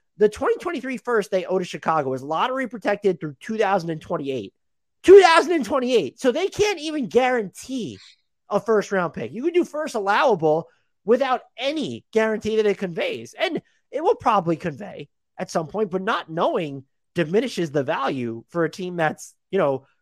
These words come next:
acquiring these players. So, like, my questions for them are eighty-fold. Will they move Josh Hart? Are they open to moving Jeremy Grant? Do they have a big swing in them? And what does that big swing take? I think most people would assume it's Shaedon Sharpe.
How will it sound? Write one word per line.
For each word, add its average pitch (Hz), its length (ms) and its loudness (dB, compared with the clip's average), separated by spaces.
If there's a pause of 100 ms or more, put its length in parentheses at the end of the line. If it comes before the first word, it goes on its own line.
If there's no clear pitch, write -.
(140)
acquiring 190 480 0
these 156 140 -10
players. 214 460 -2 (300)
So, 330 120 -4
like, 165 320 -2
my 226 260 -6
questions 247 440 -6
for 196 120 -4
them 202 240 0
are 135 260 0 (100)
eighty-fold. 156 640 -6 (420)
Will 202 160 6
they 220 140 6
move 208 320 -2
Josh 220 260 0
Hart? - 400 0 (340)
Are 202 120 2
they 190 120 0
open 208 280 4
to 269 80 2
moving 262 260 -2
Jeremy 208 320 -2
Grant? 196 460 -6 (340)
Do 190 100 0
they 214 140 6
have 190 320 -4
a 262 60 -4
big 202 260 0
swing 180 300 -8
in 294 100 -10
them? 311 200 -4
And 196 140 -4
what 311 200 0
does 403 120 -4
that 277 200 2
big 247 180 -6
swing 190 240 -6
take? 226 340 -4
I 185 60 -4
think 254 160 -8
most 226 240 2
people 214 220 -8
would 185 100 0
assume 202 260 -6
it's 160 140 -8
Shaedon 190 260 0
Sharpe. 202 400 0